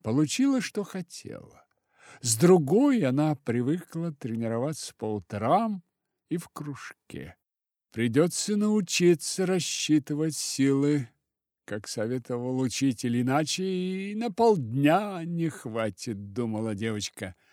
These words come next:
Снежану её визит совсем не беспокоил. Вокруг много одноклассников. Всё равно в школе рано или поздно узнают, что Эдик часто в гости приходит.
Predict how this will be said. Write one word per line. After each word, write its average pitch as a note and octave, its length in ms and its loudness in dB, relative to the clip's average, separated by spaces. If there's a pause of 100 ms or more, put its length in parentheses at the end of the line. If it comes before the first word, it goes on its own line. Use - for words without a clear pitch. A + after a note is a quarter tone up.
(440)
Снежану A3 880 4
её G#3 400 4
визит G3+ 440 0
совсем G#3+ 640 0
не G3+ 120 -2
беспокоил. A2 960 -6 (800)
Вокруг A#3 600 4
много A#3+ 560 4
одноклассников. G3+ 1500 -6 (480)
Всё - 220 6
равно B3 240 6
в D#3 100 -2
школе A3 460 4
рано G3 320 2
или F#3 160 4
поздно F3 400 0
узнают, E3 440 2
что - 160 0
Эдик E3 540 4
часто D3+ 600 2
в A2 120 -8 (100)
гости E3+ 580 -2
приходит. A2+ 920 -10